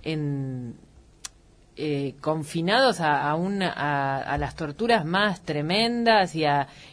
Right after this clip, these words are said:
y a un trato completamente inhumano, eh, por parte de los militares, que, que bueno, que es, es relatado con, con mucha,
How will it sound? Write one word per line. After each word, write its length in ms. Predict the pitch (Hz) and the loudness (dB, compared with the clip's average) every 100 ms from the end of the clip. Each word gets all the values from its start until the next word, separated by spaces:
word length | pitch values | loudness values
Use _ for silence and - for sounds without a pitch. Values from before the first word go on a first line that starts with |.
| - | -2
y 100 | 175 | 0
a 80 | |
un 180 | 190 202 | 0 -2
trato 840 | 185 208 220 226 202 175 165 147 147 - - - - | 0 2 2 4 6 8 6 4 0 -10 -20 -20 -6
completamente 800 | 151 151 196 202 202 202 196 - | -4 0 4 4 2 2 2 2
inhumano, 1040 | 175 165 160 165 185 208 220 220 226 262 - - - - _ | 0 0 0 2 4 4 4 2 2 0 -6 -18 -20 -20 _
eh, 680 | - 156 147 143 135 131 131 - - _ - - - - | -4 -2 0 0 -2 -4 -6 -14 -20 _ -20 -20 -20 -4
por 240 | 151 143 | -2 0
parte 320 | 151 156 143 160 | 2 0 0 0
de 240 | 151 147 | 0 0
los 220 | 143 131 | 0 -2
militares, 960 | 143 139 139 185 185 185 190 233 - - _ - | -4 -4 -2 2 4 4 2 -2 -4 -14 _ -10
que, 580 | - 160 151 147 143 139 143 | -4 -2 0 0 -2 -4 -4
que 80 | |
bueno, 320 | 151 185 170 139 | 0 0 0 0
que 100 | 160 | -2
es, 220 | 156 - | -4 -4
es 200 | 175 175 | 0 2
relatado 1300 | 185 180 156 180 180 185 180 170 156 151 147 139 139 | 4 4 4 8 8 8 6 6 4 4 4 2 0
con, 580 | 156 147 151 147 147 147 | 0 0 0 0 0 -2
con 160 | 147 151 | -2 -2
mucha, 720 | 165 190 190 208 170 160 143 | -2 -2 -2 2 4 4 0